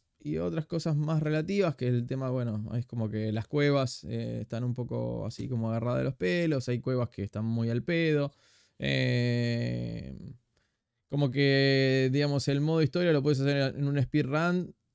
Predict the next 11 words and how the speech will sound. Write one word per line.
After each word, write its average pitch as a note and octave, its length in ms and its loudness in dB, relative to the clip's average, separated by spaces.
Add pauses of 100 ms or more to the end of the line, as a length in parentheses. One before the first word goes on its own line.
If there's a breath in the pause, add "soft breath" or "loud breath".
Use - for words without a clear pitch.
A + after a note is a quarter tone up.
(160)
eh, A#2 1120 -4 (180)
<laughs> B2 200 -8 (340 soft breath)
y, B2 240 0 (220)
y - 40 0
te B2+ 100 -2
lo B2+ 80 2
das B2 100 4
vuelta C3 260 2
en A#2+ 80 2
un A#2+ 120 2
toque, E3+ 420 2